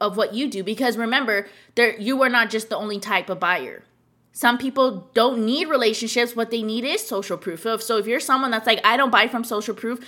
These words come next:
so I'm never gonna so-, show social proof on my stories." Oh my gosh, words are hard. Then you're missing out on a whole level of buyers. And if you, if, if you're fine with that, perfect, cool. But if you're open to,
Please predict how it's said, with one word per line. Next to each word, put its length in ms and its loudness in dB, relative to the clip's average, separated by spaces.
so 140 0
I'm 180 2
never 220 2
gonna 180 -2
so-, 300 -2
show 380 2
social 500 -2
proof 320 -6
on 160 -2
my 120 -4
stories." 360 -4
Oh 80 -6
my 100 -2
gosh, 280 -6
words 180 -6
are 80 -8
hard. 240 -10
Then 280 2
you're 340 0
missing 460 -2
out 240 2
on 100 4
a 100 4
whole 520 -2
level 400 0
of 120 -2
buyers. 540 -4
And 140 2
if 100 -2
you, 200 -4
if, 280 -4
if 180 -2
you're 120 0
fine 240 2
with 100 -6
that, 200 0
perfect, 480 -6
cool. 380 -4
But 80 2
if 120 2
you're 220 0
open 400 2
to, 520 -4